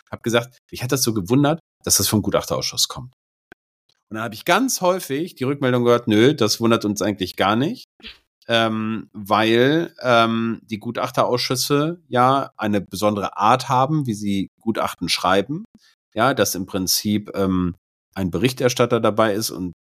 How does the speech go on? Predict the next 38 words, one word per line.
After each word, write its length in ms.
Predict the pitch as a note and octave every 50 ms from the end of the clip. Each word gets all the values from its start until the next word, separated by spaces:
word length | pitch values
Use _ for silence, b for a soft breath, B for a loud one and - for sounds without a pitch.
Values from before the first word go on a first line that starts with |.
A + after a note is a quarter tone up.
| _ _
zwei 400 | - - - - F#2+ F#2+ G2 F#2+
oder 160 | D#2 F2 F2
drei 200 | E2+ F2+ E2 E2+
Gutachter, 600 | E2 - C3+ C#3+ - - B2 - - C#3+ C3+ C3+
dann 280 | A#2+ G2 F2+ F#2+ - -
wird 160 | G2 F#2+ -
der 100 | F#2+ D#2
Ortstermin 520 | D2 A#2 B2+ - - - B2+ B2 B2 A#2+ A#2
gemacht 380 | A#2 A2+ A2 A2+ A#2 A#2+ - _ _ _ _ _ _ _ _ -
und 80 | G2+ G2
dann 140 | G2 F#2+ F#2
wird 160 | G#2 F#2+ -
nachher 180 | G2 F#2+ G2
das 160 | F#2+ F#2 F2 -
Gutachten 440 | - F#2 F2+ F2+ - - G2 F2
weitestgehend 640 | F2 F#2 F#2 - F2+ - - - F#2 F#2 F2+ E2+ - - _ _ _ _ _
von 160 | - - F#2
der 80 | F2+ E2+
Geschäftsstelle 480 | F2 F#2 - G2+ F#2 - - F2+ E2 D#2+
geschrieben 480 | E2 - - - G#2+ A2 A#2 A2+ G#2
und 160 | C#2 F2 E2+
die 60 | F2 E2
Sachverständigen 720 | F2 E2 - - F2+ E2 - - E2+ E2 E2 E2 D#2+ C#2
unterschreiben 500 | A1 - - - - - - C#2 C2 B1
das 180 | B1+ - - -
dann. 140 | - - - _ _ _ _ b b b b b _ _
So. 300 | - - E2 B2 B2+ - _ _ _ _ _ _ _ b b b b _ _ _ _ -
Und 100 | A#2+ A2+
das 160 | B2 A#2+ -
ist, 600 | - - - F3+ A3 A#3 - - - - - - _ _ _ _ -
am 200 | A2+ A#2+ A#2 - - - - - _ -
Ende 200 | C#3+ D#3+ F3+ F#3
muss 220 | F3 E3+ D#3+ -
man 180 | D#3+ C#3+ C3 B2
sagen, 500 | C3 B2+ C3+ D3 D3+ D3 C#3+ D3 D#3 E3+
nicht 280 | G#3+ B3+ - - -
das 180 | C4+ A#3+ - -
Gleiche, 560 | - D#4+ G4 G#4+ G4+ D4 - - F2+ D#2+ -